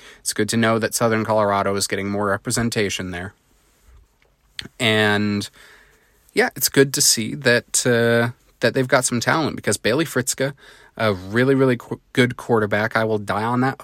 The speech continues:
hill. I'm the only one of the four of us that's seen her. I will die on the hill that she was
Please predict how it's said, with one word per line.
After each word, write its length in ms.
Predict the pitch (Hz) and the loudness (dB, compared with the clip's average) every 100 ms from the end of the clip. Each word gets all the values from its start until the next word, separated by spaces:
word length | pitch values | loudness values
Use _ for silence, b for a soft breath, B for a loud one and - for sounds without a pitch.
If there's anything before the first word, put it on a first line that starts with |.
| - | -6
hill. 300 | 101 95 110 - | -4 -4 -6 -6
I'm 120 | 107 | -4
the 100 | 104 | 0
only 220 | 117 135 | 4 4
one 180 | 127 127 | 4 2
of 60 | |
the 60 | 123 | 0
four 240 | - 120 120 | 0 0 2
of 80 | |
us 180 | 120 117 | 2 0
that's 220 | - 117 | -2 -2
seen 200 | - 107 | 0 0
her. 220 | 104 131 - | -2 -4 -4
I 80 | |
will 140 | 101 101 | -6 -6
die 240 | 101 104 | -2 -2
on 160 | 117 127 | 0 0
the 80 | 117 | -2
hill 240 | 107 101 | -4 -6
that 120 | 101 | -8
she 160 | - 110 | -8 -6
was 320 | 104 101 - | -6 -4 -6